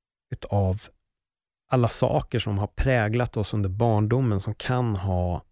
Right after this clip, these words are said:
försämrat våran självkänsla. Eh, det är en väldigt intressant bok och den är väldigt bra. Och jag skulle nog säga så här vad gäller självkänsla.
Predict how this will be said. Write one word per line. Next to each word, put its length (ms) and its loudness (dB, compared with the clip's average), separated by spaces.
försämrat 760 2
våran 200 -2
självkänsla. 760 -4
Eh, 140 -8
det 80 -6
är 40 2
en 80 2
väldigt 300 2
intressant 400 0
bok 460 -6
och 80 -6
den 140 -2
är 40 -2
väldigt 340 -2
bra. 280 -8
Och 140 0
jag 560 4
skulle 400 2
nog 260 2
säga 340 -2
så 140 -4
här 380 -6
vad 160 -4
gäller 220 -2
självkänsla. 720 -10